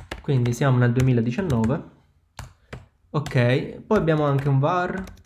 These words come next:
nascita di Marco. E abbiamo un novantasei, non lo so, millenovecentonovantasei. Ok, perfetto. Mettiamo anche un var maggiorenne.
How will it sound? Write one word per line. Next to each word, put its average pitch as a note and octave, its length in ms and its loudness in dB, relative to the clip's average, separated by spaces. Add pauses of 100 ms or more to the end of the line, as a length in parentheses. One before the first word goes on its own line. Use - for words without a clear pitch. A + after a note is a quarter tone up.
(1000)
nascita B2+ 540 -2
di C3 100 -2
Marco. D#3 760 -4 (1120)
E - 160 -6
abbiamo D3+ 680 0
un C3+ 260 0
novantasei, A#2+ 760 2
non B2 120 0
lo A#2+ 80 -2
so, A#2+ 120 -6
millenovecentonovantasei. B2 1900 -2 (440)
Ok, B2+ 440 2
perfetto. A#2 580 -2
Mettiamo G3+ 320 -2
anche D3+ 160 -2
un C3+ 120 0
var A#2+ 720 0
maggiorenne. B2 840 -2